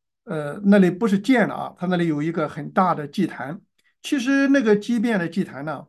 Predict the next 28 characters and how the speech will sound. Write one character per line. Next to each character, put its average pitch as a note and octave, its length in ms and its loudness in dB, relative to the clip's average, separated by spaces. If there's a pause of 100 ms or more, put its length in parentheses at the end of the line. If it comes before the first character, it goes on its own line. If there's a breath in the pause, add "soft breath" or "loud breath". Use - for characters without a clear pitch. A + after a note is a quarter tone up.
并 G3 300 4
不 E3+ 140 -2
是， F#3 460 0 (600)
呃， D3 540 -4 (300)
侍 - 240 -4
奉 G3 160 4
神 D#3 260 -6
的 D3+ 220 -8
祭 D#3 200 -8
坛 - 300 -12 (160)
啊， D3+ 220 -14
其 G3 160 -2
实 G3+ 140 2
是 G3 120 -2
个 F3 140 -2
外 G#3+ 260 2
邦 D#3+ 280 -4
的 C#3 220 -10
祭 C#3+ 180 -10
坛。 C3 280 -16 (1000)
呃， D#3 600 -6
虽 A#3 260 2
然 G#3 180 6
如 F#3+ 200 4
此， - 420 -8
神 F3+ 480 2
还 D3+ 260 -4
是， F3 520 2